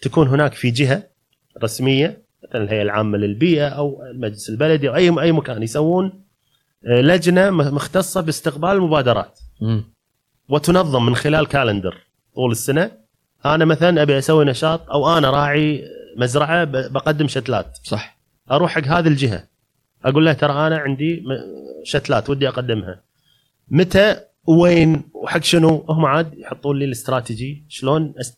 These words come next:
Speaker 1: شلون الدولة ممكن تستفيد من الشتلات الصغيرة اللي أنا بقدمها؟ أحسن
Speaker 2: مم.
Speaker 1: من إني أروح، ما أدري،
Speaker 2: بروح،
Speaker 1: على
Speaker 2: صح.
Speaker 1: الخط السريع و-، و-، وأحط تراك وأقول حق الناس: "تعالوا خذوا شتلات."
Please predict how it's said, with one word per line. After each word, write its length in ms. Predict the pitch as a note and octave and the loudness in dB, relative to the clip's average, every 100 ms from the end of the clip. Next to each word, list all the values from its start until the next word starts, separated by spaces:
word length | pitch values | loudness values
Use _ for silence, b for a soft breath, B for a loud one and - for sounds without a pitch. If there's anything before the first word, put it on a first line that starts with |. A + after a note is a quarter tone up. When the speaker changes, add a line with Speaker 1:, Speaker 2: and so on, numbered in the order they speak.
| _ | _
Speaker 1:
شلون 460 | - - E3+ G#3+ G3+ | -10 0 2 4 2
الدولة 360 | C#3+ F3+ F#3+ | 2 2 4
ممكن 340 | E3+ F3 E3 D3 | 4 0 -2 -6
تستفيد 600 | - C#3 C#3 D#3 D3 - _ _ _ _ - | -10 -8 -2 -2 -2 -12 _ _ _ _ 0
من 100 | D#3 | 0
الشتلات 500 | - - - C#3 B2+ | 2 -2 0 -2 -2
الصغيرة 340 | A2+ B2+ B2 | -2 0 0
اللي 120 | A#2 | 0
أنا 140 | A2 G2+ | -2 -4
بقدمها؟ 440 | G2 G#2 G2 F#2+ - _ _ _ - D3+ | -8 -12 -16 -20 -20 _ _ _ -8 -4
أحسن 220 | G#3+ E3+ | 0 0
Speaker 2:
مم. 60 | |
Speaker 1:
من 80 | D3+ | 2
إني 160 | D#3 D3 | 2 4
أروح، 380 | D3+ D#3 - B2+ | 4 2 0 -2
ما 120 | C3+ | -2
أدري، 500 | B2+ B2+ A#2+ A2+ G2+ | 2 2 4 2 0
Speaker 2:
بروح، 360 | G#2+ B2 A2 | 0 0 0
Speaker 1:
على 100 | A#2 | 0
Speaker 2:
صح. 60 | A#2+ | 0
Speaker 1:
الخط 140 | C#3+ | 0
السريع 400 | D#3 - C#3+ E3+ | -2 0 2 2
و-، 60 | C#3 | 2
و-، 640 | C#3+ C3+ B2 B2+ C#3 C3 C3+ | 2 2 -2 -2 -2 2 0
وأحط 360 | A#2 C#3+ - | 0 -6 -4
تراك 480 | C3 A#2 D#3+ D#3+ - | -6 -2 0 0 -2
وأقول 240 | B2+ C3 | -4 -2
حق 100 | C3 | -4
الناس: 220 | C3+ C#3 - | -2 -4 -2
"تعالوا 280 | C3 C3+ | -2 -2
خذوا 120 | A#2+ A#2 | -4 -10
شتلات." 420 | A#2 A#2 A2 | -12 -10 -14